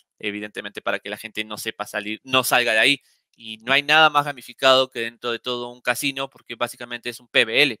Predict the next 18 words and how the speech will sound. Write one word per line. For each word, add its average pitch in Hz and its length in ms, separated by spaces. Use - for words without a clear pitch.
Y 135 100
si 135 120
a 131 60
eso 135 180
todavía 143 300
le 139 80
agregas 139 280
más 151 160
mecánicas 156 460
de 139 80
juego 135 240
para 123 180
que 120 140
las 117 100
personas 135 420
sigan 135 240
ahí 127 120
adentro, 127 420